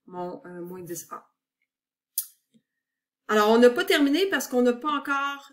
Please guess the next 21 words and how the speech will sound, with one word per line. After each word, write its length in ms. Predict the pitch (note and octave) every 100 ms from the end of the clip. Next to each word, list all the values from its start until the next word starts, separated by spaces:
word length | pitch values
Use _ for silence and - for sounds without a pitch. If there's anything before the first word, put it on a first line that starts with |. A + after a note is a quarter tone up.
| _
traité 720 | - A#3+ A#3 C#4 C#4 C#4+ -
le 240 | G#3+ G#3 G#3
cinq 440 | - A#3+ A#3+ B3
avec 260 | G#3+ G3 G#3+
le 160 | G3
trois. 380 | - - A3 F4
C'est 80 | -
pour 80 | G#3
ça 120 | A3
que 60 |
j'ai, 240 | G#3+ G#3+ _ _ - G3+
j'ai 160 | G3+ G#3
mis 100 | A3
ma 140 | A3+
parenthèse, 560 | A3 F#3+ F#3 A3 A#3+ A3
mais 120 | G3
j'ai 120 | G3
laissé 240 | F#3 -
un 80 | G3+
espace, 420 | F3+ - A#3 C4
là. 120 | C4